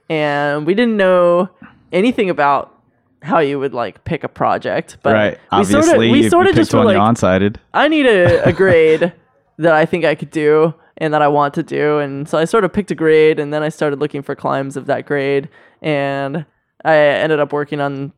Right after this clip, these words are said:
Speaker 1: this thing that I did in a couple days, and,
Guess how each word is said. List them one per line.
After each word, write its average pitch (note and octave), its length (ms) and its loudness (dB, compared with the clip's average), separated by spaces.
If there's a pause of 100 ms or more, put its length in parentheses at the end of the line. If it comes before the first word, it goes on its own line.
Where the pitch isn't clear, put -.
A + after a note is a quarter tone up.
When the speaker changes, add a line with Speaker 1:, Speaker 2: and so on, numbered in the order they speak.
Speaker 1:
this C#3+ 200 -4
thing C#3+ 380 -8
that C3+ 280 -10 (1300)
I F3 100 2
did D3+ 460 0
in D#3 100 -6
a D3+ 40 -6
couple D3+ 260 -4
days, D3 480 -2
and, C3+ 260 -10